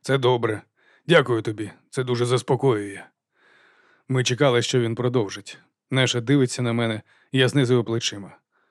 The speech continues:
Вона повертається до мовця. «І?» Його голова хитається вперед-назад між нами. «І що?» Я чую закочування очей у голосі Неші.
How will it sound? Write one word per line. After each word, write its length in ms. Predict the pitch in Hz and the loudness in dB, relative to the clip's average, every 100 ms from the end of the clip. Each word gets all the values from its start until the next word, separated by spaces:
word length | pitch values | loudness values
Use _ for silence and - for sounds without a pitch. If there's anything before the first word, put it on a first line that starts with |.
| _ - | _ -2
Вона 240 | 127 120 | 2 2
повертається 580 | 113 120 117 123 107 120 | 2 0 2 0 0 -2
до 80 | 120 | -2
мовця. 380 | 98 - - - _ _ _ | -4 -8 -20 -20 _ _ _
«І?» 320 | 220 202 240 262 _ _ _ _ _ _ - | 4 6 6 2 _ _ _ _ _ _ 0
Його 360 | 135 117 120 | 2 4 2
голова 340 | 120 120 127 120 | 2 0 0 0
хитається 520 | 127 127 120 107 120 | -2 0 0 0 -6
вперед-назад 560 | 120 120 120 113 110 | -2 -4 -2 -4 -4
між 160 | 117 107 | -6 -8
нами. 300 | 107 95 - _ _ _ _ - | -8 -10 -16 _ _ _ _ -4
«І 240 | 127 123 | 0 2
що?» 400 | - 160 143 98 - _ _ _ _ _ _ - | 2 4 4 2 -6 _ _ _ _ _ _ -4
Я 160 | 120 | -2
чую 280 | 120 139 120 | 0 0 0
закочування 600 | 113 131 127 113 117 113 | 0 0 0 -2 -4 -2
очей 340 | 110 107 131 117 | -4 -2 0 0
у 80 | |
голосі 420 | 110 113 107 101 113 | -2 -8 -10 -10 -10
Неші. 300 | 95 - | -12 -16